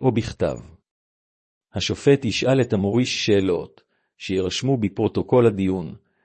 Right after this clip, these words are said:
כדי לוודא שהמוריש מבין את צוואתו ואת ההנחיות בה, ושזו אכן צוואתו שנערכה בהתאם לרצונותיו.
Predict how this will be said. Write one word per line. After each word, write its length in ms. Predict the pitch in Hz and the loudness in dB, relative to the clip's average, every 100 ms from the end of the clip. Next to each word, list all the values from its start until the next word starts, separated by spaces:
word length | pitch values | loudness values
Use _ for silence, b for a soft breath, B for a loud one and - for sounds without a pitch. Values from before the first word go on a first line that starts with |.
| _ _ | _ _
כדי 240 | 107 107 | 0 2
לוודא 400 | 107 92 101 127 | 2 2 2 2
שהמוריש 600 | 131 107 101 98 127 - | 2 0 0 0 -2 -2
מבין 340 | 120 107 123 120 | -2 -2 0 -2
את 60 | |
צוואתו 600 | - - 98 101 - 143 101 | -2 0 2 2 4 2 4
ואת 220 | 107 - | 0 2
ההנחיות 580 | 104 98 - 98 98 95 | 0 0 0 2 2 -2
בה, 240 | 92 62 - _ _ _ _ - | -6 -6 -12 _ _ _ _ -8
ושזו 420 | 98 - 104 127 | -6 -4 0 0
אכן 280 | 113 143 143 | 2 -2 -2
צוואתו 560 | - 104 101 101 131 117 | 0 2 2 4 2 2
שנערכה 640 | - 110 98 92 139 131 | 0 0 -2 -2 0 2
בהתאם 480 | 101 98 135 117 110 | 2 2 0 -2 0
לרצונותיו. 760 | 110 104 107 104 92 85 67 | -2 -2 -2 -2 -2 -4 -4